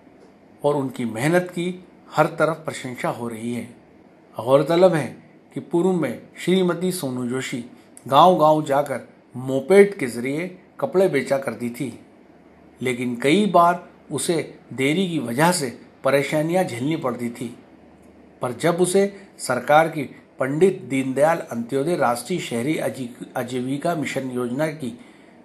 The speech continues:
सर-, स्वरोजगार योजना का पता चला, तो उसने ई रिक्शा लोन पर लेने का निर्णय लिया।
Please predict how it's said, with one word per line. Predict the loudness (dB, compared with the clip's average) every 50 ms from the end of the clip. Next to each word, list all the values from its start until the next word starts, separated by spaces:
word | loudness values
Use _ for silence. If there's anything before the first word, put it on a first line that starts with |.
| -20 -20
सर-, | -10 -4 -2 -2 -2 -2 -4 -6 -10
स्वरोजगार | -4 4 8 8 8 8 8 4 2 0 0 0 0 0
योजना | -4 -6 -8 -6 -8 -6
का | -6 -8
पता | -6 -6 -6 -4 -4 -4
चला, | -4 -4 -4 -2 -2 -4 -4 -10 -20 -20 -20 -18 -12 -10
तो | -10 -8 -4 -4
उसने | -4 -2 0 0 0 0 -2 -4 -6
ई | -4 -2 -2
रिक्शा | -2 -2 -4 -4 -4 -4 -4 -4 -6 -10 -18 -20 -20 -12 -8
लोन | -6 0 2 4 4 4 2
पर | 0 -2 -4 -4 -4 -6 -6
लेने | -4 -2 -2 0 0 -2
का | -2 -2 -2
निर्णय | -2 -2 -2 -2 -2 -2
लिया। | -2 -2 -2 -4